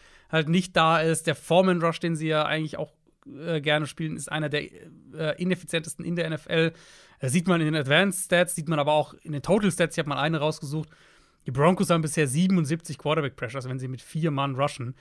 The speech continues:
Elf Teams in der N F L haben allein über hundert. Broncos stehen bei siebenundsiebzig. Und wir haben das jetzt von den Texans halt in einigen Spielen auch gesehen, dass sie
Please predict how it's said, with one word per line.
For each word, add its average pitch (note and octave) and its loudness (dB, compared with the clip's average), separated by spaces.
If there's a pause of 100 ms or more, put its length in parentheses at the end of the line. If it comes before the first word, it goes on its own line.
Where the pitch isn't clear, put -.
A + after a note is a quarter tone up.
(560)
Elf F#3 4
Teams F#3 2
in D#3+ -4
der D#3 2
N D3+ 0
F D3+ -4
L D3+ 0
haben C#3 0
allein C3+ -2
über C#3+ -4
hundert. D#3+ 0 (220)
Broncos C3+ -8
stehen C#3+ -8
bei C3 -6
siebenundsiebzig. C3+ -8 (880)
Und D#3+ 0
wir D3+ 4
haben F#3 6
das G3 0
jetzt G3+ -6
von G#3+ -4
den F#3 -2
Texans F#3+ 0
halt F#3 2
in E3 -6
einigen E3+ -2
Spielen D#3 -8
auch D#3+ -6
gesehen, D3 -2
dass C3 -8
sie C3+ -8